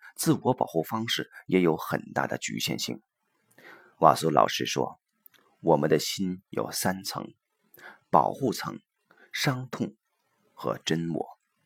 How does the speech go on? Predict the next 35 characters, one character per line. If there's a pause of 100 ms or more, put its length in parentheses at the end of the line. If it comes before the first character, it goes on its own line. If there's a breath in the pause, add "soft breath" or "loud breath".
(640 soft breath)
最
外
围
一
层
是
保
护
层， (380)
接
下
来
是
伤
痛， (260 loud breath)
而
最
深
处 (440)
是 (220 loud breath)
真
我。 (1900 loud breath)
因
为
有
伤
痛，
所
以
有
保
护
层； (140)
但
是